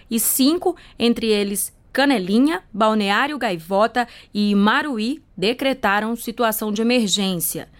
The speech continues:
Imagens aéreas das regiões atingidas mostravam bairros inteiros embaixo d'água. Ainda segundo a Defesa Civil, quatro abrigos municipais foram abertos para receber pessoas que precisaram abandonar suas casas.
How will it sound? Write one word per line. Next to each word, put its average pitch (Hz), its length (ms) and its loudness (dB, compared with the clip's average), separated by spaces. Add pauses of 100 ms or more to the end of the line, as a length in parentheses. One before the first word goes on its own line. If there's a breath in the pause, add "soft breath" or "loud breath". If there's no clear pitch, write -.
(380 soft breath)
Imagens 208 520 0
aéreas 226 540 2
das 202 220 0
regiões 190 520 -2
atingidas 196 760 0 (280 loud breath)
mostravam 269 480 0
bairros 240 400 0
inteiros 240 600 0
embaixo 226 500 2
d'água. 165 480 -6 (380)
Ainda 247 340 2
segundo 220 320 -2
a 196 60 0
Defesa 185 340 -2
Civil, 196 460 -2
quatro 320 480 0
abrigos 262 440 -2
municipais 233 640 0
foram 190 240 -6
abertos 185 600 -2
para 202 180 -2
receber 202 460 -2
pessoas 214 520 -2
que 233 120 -4
precisaram 233 680 -2
abandonar 233 600 -2
suas 233 300 -4
casas. 175 600 -4